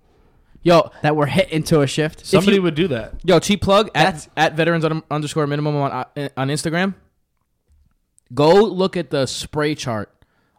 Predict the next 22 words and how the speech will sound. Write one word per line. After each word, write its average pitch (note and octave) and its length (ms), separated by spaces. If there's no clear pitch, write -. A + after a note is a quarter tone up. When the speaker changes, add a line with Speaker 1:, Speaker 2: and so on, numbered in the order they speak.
Speaker 1:
of A#2 160
Albert B2+ 300
Pujols, C3 520
Albert B2 380
Pujols' C3 260
three B2+ 200
career B2 180
hits. B2 340
Like, C3+ 400
five D#3 300
hundred D3+ 280
of D3 60
those C#3 180
hits C#3 260
wouldn't B2 300
be A#2 100
hits A#2 200
today A2+ 180
because G2+ 220
of G#2 60
the G#2 60
shift. - 260